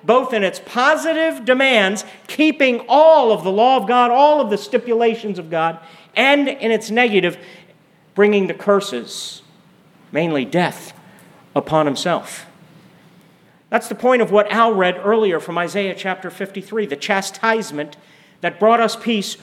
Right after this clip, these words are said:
was laid upon him. He took in his own body,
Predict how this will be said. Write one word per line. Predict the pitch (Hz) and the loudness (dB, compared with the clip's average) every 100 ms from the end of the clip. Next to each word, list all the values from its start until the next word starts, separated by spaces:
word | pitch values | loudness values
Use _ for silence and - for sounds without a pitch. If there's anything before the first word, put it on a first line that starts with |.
| - | -2
was | 220 214 185 | 2 2 0
laid | 180 240 302 247 196 202 202 - - | 0 4 4 4 0 -4 -10 -10 -2
upon | 202 220 233 226 | -2 0 -2 -2
him. | 247 277 - - - | -4 -6 -8 -14 -6
He | 302 320 320 | -2 -2 0
took | 311 302 - - - | 0 0 -2 -14 -4
in | 240 | 0
his | 240 254 | 2 4
own | 294 311 262 | 4 2 2
body, | 294 240 | 2 2